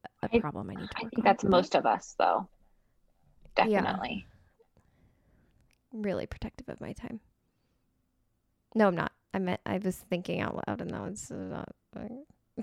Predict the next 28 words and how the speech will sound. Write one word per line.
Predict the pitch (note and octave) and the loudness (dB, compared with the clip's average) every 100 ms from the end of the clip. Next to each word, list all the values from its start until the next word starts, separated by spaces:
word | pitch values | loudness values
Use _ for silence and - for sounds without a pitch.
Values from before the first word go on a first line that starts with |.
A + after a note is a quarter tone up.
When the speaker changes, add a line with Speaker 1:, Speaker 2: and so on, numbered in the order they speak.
| - - - - - - - - _ _ - - - | -10 -4 0 0 -2 -10 -20 -20 _ _ -10 -10 -6
Speaker 2:
<laughs> | A3+ - - - _ _ - - - - - - - - - | -6 -4 -14 -14 _ _ -6 -2 -2 -6 -16 -6 -4 0 6
Chris, | D4+ - _ - | 6 6 _ 2
okay, | - C4 G#3+ - - | 8 10 10 6 6
sorry. | G#3+ G#3 F#3+ - | 10 12 10 8
I | G#3 | 6
was | G#3+ - | 6 2
thinking | G3+ F#3+ F#3 | 0 4 2
too. | F#3+ G3 F3+ - | 4 6 6 4
You, | G3+ G3+ A#3 G3+ | 6 10 10 10
you | A3+ | 10
were | A#3 | 10
basically | F#3 G3 G3 F#3+ - F3+ | 12 8 8 4 6 4
saying, | - F#3 F#3 F#3 - | 8 8 8 6 8
that | G#3 | 10
was | G#3+ G3+ | 10 10
really | A#3 F#3+ | 10 10
good | F#3+ - | 8 4
what | - | -4
you | - | 0
said, | - - - - _ _ _ _ _ _ _ _ - | 4 6 4 -2 _ _ _ _ _ _ _ _ 0
but | G3 G3 - _ - G3 | 6 8 6 _ -6 8
basically | G#3 G#3 A3 G#3 | 8 8 8 8
you're | F#3+ | 8
saying, | G3 F3+ | 6 6
but | - | 6
how | - G3+ G3+ | 10 12 12
do | F#3+ | 10
we, | F#3 F#3 | 6 2